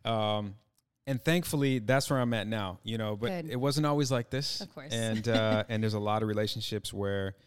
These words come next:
Speaker 1: you know, uh, aside from the lessons learned and, and taking accountability and all that, um, I realize, and that's, you know, primarily what we,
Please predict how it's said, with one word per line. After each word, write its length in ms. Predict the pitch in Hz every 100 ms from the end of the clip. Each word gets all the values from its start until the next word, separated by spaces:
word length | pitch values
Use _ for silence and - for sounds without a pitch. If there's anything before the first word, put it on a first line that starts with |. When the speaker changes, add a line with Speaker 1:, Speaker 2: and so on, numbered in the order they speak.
| _ _ _
Speaker 1:
you 100 | 101
know, 340 | 95 92 90 92
uh, 220 | 87 90 -
aside 320 | - - 123 110
from 100 | 98
the 60 |
lessons 380 | 95 101 101 92
learned 340 | 95 95 98 92
and, 160 | 90 -
and 320 | 90 92 90
taking 240 | 104 95
accountability 640 | 92 104 92 87 92 90 90
and 100 | 90
all 100 | 92
that, 300 | 104 101 - - - - -
um, 340 | 98 92 90 -
I 60 | 104
realize, 540 | 101 120 120 104 98
and 60 | 95
that's, 200 | 98 -
you 100 | -
know, 200 | 98 90 - _
primarily 340 | 104 98 95 92
what 200 | 90
we, 120 | 90